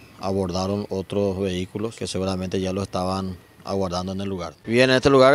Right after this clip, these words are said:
encontramos los dos vehículos que ya estuvimos mencionando. También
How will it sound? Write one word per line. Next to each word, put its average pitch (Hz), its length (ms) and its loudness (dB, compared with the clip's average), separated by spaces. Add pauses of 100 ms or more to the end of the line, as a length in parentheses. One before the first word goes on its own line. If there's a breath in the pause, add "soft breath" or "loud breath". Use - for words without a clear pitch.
encontramos 151 760 4
los 139 260 6
dos 135 160 8
vehículos 139 400 8
que 139 240 8
ya 131 520 8 (280)
estuvimos 127 480 6
mencionando. 139 520 6 (920)
También 131 800 6